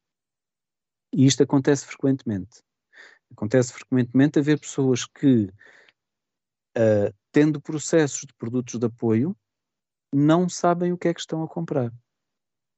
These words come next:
Porque não, não foram às lojas, não testaram as coisas, não viram que era aquilo ou não que precisavam,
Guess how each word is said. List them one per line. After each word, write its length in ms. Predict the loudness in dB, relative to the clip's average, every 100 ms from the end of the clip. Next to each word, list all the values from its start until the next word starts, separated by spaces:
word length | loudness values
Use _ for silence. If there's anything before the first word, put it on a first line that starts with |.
| _ _ _ _ _ _
Porque 280 | -4 -4 2
não, 540 | 4 8 8 6 2 -2
não 300 | 0 4 4
foram 320 | 2 2 2 2
às 140 | 0
lojas, 560 | 0 0 0 -2 -6 -4
não 340 | 0 0 -2
testaram 680 | -4 -10 -6 0 0 0 -4
as 100 | -6
coisas, 680 | 0 2 2 0 -4 -6 -6
não 360 | 0 4 4
viram 280 | 2 0 0
que 140 | 2 2
era 140 | 2
aquilo 480 | 0 -2 -2 0 4
ou 140 | 4
não 300 | 6 4 2
que 120 | -2 -10
precisavam, 800 | -12 -6 -4 0 -2 -2 -6